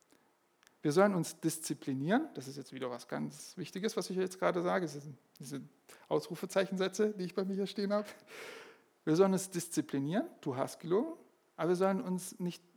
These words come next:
fertig machen. Also „Du bist ein Lügner“. Wenn man das begriffen hat, nicht den Charakter von einem fertig zu machen, sondern die Tat, dann funktioniert auch irgendwann mal mein Sohn besser. Weil ich nicht immer nur sag, „Äh, du bist so ein Schreihals“, sondern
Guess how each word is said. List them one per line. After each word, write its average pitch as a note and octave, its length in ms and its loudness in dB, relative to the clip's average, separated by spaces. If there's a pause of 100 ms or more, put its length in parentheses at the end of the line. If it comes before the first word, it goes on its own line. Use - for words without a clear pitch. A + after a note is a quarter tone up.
fertig F#3 300 2
machen. C#3 180 -4
Also D3 220 -4
„Du D3 100 -6
bist F3 240 -2
ein D3 160 -2
Lügner“. C3+ 320 -8 (1300)
Wenn C#3+ 100 -6
man D3+ 140 2
das C4+ 260 6
begriffen F3+ 560 2
hat, - 220 -6 (880)
nicht G#3 260 0
den F3 120 6
Charakter D3+ 560 4
von D#3+ 140 -4
einem C#3+ 160 0
fertig D3 300 -4
zu - 100 -8
machen, F#3 240 -4
sondern F3 400 -2
die D3 140 -10
Tat, - 420 -2 (540)
dann C3 160 -6
funktioniert C#3+ 560 -6
auch E3 140 -2
irgendwann D#3 280 -4
mal E3 140 0
mein E3 220 -2
Sohn E3+ 280 2
besser. C3+ 380 -4 (720)
Weil C#3+ 200 2
ich E3+ 140 -2
nicht F#3+ 240 0
immer F#3 180 2
nur F3+ 140 2
sag, D#3+ 200 0 (460)
„Äh, G3 540 -2 (120)
du F3 120 -6
bist F#3 220 -6
so G3+ 100 0
ein G3+ 140 0
Schreihals“, G3+ 800 0
sondern D#3 340 0